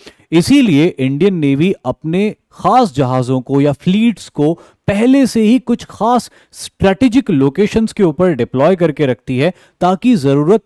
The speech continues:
पड़ने पर तुरंत कार्रवाई की जा सके, क्विक रिएक्शन टाइम में कार्रवाई की जा सके। और अब आगे की स्लाइड्स में हम जानेंगे कि वो कौन-कौन सी स्ट्रेटेजिक लोकेशंस हैं जहां हमारी नेवी डिप्लॉयड है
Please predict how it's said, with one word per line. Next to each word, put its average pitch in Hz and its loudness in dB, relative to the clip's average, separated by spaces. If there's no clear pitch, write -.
पड़ने 151 0
पर 151 0
तुरंत 254 4
कार्रवाई 139 2
की 131 -4
जा 113 0
सके, 101 -10
क्विक 294 2
रिएक्शन 175 0
टाइम 135 -2
में 123 -2
कार्रवाई 143 2
की 127 -2
जा 117 0
सके। 123 -4
और 185 0
अब 208 -2
आगे 202 2
की 269 2
स्लाइड्स 165 0
में 160 2
हम 156 -4
जानेंगे 117 -2
कि 170 -6
वो 170 0
कौन-कौन 202 -4
सी 208 -2
स्ट्रेटेजिक 156 -2
लोकेशंस 147 0
हैं 220 0
जहां 147 0
हमारी 135 0
नेवी 127 0
डिप्लॉयड 139 0
है 214 0